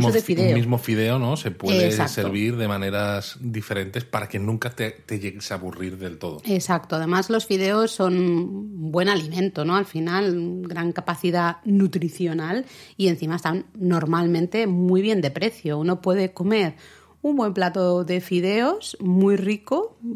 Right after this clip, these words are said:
Speaker 1: bastante bueno. En muchos casos, en muchos casos puede llegar hasta ser sano y todo, eh, por muy poquito dinero.
Speaker 2: Bueno, al final hablamos, un fideo no deja de ser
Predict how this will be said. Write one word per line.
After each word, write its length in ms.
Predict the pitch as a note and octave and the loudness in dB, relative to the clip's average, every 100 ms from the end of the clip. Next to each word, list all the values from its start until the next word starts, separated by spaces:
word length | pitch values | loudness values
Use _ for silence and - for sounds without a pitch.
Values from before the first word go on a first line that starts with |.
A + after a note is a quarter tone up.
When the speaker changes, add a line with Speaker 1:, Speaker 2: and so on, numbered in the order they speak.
| G3 F3+ - | -10 -14 -14
Speaker 1:
bastante 640 | G#3 F#3 F3+ - D#3+ D#3+ | -12 -10 -8 -4 -2 -2
bueno. 360 | D3 D3+ D#3+ G#3+ | -4 -2 0 2
En 40 | |
muchos 300 | A#3 A3+ A3+ | 0 0 -4
casos, 260 | - G#3 G3+ | 0 0 2
en 60 | |
muchos 240 | F#3 C4+ C#4 | 0 0 0
casos 260 | G#3+ G#3 | 0 -2
puede 220 | F#3+ F#3+ F3+ G3 | -2 -2 -2 -2
llegar 240 | F3 E3+ | -2 -4
hasta 240 | C#3 D#3+ | -4 -8
ser 300 | D3+ D#3+ D3+ | -6 -10 -10
sano 560 | C#3+ - D3+ E3 B3+ - | -12 -4 -2 0 -2 -6
y 120 | G3+ | -10
todo, 360 | E3+ F3 F3 E4 - - - - _ | -4 -2 -2 -4 -8 -20 -20 -20 _
eh, 140 | F#3+ | -8
por 180 | - F#3 | -2 0
muy 160 | E3+ E4+ | 2 0
poquito 340 | - D3+ E3+ | -2 -8 -8
dinero. 280 | D3+ D3+ D4 | -4 -2 0
Speaker 2:
Bueno, 160 | F#3 E2+ | 0 -2
al 60 | |
final 540 | - G2 G2+ A#2+ C#3 - | -6 -4 -2 -2 -4 -8
hablamos, 480 | A2 G#2 F#2 G2 G2 | -4 -2 -2 -4 -6
un 140 | G2 | -10
fideo 360 | - F#2+ F#2+ G2+ | -6 -4 -2 -2
no 140 | G#2+ | -2
deja 220 | G2+ - | -4 -8
de 100 | F#2+ | -8
ser 340 | F#2 G#2 F#2+ | -8 -6 -6